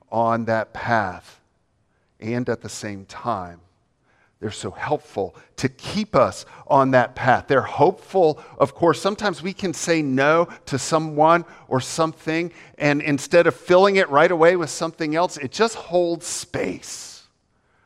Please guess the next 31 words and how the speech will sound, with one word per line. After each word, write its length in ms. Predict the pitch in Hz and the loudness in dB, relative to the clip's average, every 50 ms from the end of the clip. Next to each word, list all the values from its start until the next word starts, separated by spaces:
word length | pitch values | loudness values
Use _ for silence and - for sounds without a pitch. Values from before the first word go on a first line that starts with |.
| _ _ _ | _ _ _
for 180 | _ _ 110 | _ _ -6
what 320 | 104 90 113 131 139 131 117 | -4 2 2 2 2 0 -2
might 340 | 107 110 110 110 - _ _ | -2 -2 -2 -2 -6 _ _
come. 460 | - - - 90 85 82 82 80 78 _ _ _ _ _ _ _ _ _ _ _ _ _ _ _ _ _ _ _ _ _ | -18 -10 -10 -10 -10 -10 _ _ _ _ _ _ _ _ _ _ _ _ _ _ _ _ _ _ _ _ _ _ _ _
Danny 320 | 160 160 165 156 143 131 | 0 2 2 2 0 0
and 80 | 120 110 | 0 0
I 120 | 104 104 | 0 0
talk 300 | 101 - 107 101 98 - | 0 -2 -2 -2 -2 -4
about 300 | 117 104 113 107 98 - | -2 0 0 0 0 0
that 140 | 120 107 101 | 0 0 0
every 220 | 107 101 107 104 | -2 -6 -6 -10
once 320 | 101 98 101 98 - - - | -10 -10 -12 -12 -12 -16 -16
in 60 | 92 | -16
a 60 | 90 | -12
while. 340 | 87 85 85 85 87 - _ _ _ _ _ _ _ _ | -8 -8 -6 -6 -8 -10 _ _ _ _ _ _ _ _
He's 180 | _ - 131 117 | _ -6 -4 -2
a 60 | 127 | -2
meticulous 760 | 131 127 131 - 151 139 - - 135 127 127 120 107 - - | -4 -4 -2 -4 -6 -6 -2 -2 0 2 2 0 0 -4 -8
manager 520 | 117 120 123 127 135 139 131 - 120 110 | -6 -6 -4 -4 -6 -8 -6 -4 -2 -2
of 80 | 101 95 | -2 -4
his 160 | 104 92 - | -6 -14 -16
calendar 480 | _ - - 127 127 135 131 110 92 90 | _ -4 -2 -2 -2 -2 -4 -8 -12 -14
because 380 | - 110 _ - 120 113 - | -18 -18 _ -8 -8 -8 -8
he 240 | - - 165 165 160 | -10 -16 -16 -16 -16
truly 460 | _ _ - - 165 170 165 156 156 | _ _ -8 -4 -2 0 0 0 -2
believes 520 | 135 123 135 139 160 202 190 139 123 - - - - - - - _ | -2 0 -2 0 0 0 -2 -2 -6 -6 -14 -20 -20 -20 -20 -16 _
that 260 | - 147 139 131 - | 2 2 2 2 0
in 120 | 131 131 131 | -2 -2 -2
the 60 | 131 | -2
course 420 | 127 - - 160 165 160 - - | -4 0 2 2 2 2 0 -6
of 160 | 127 113 104 | -8 -8 -8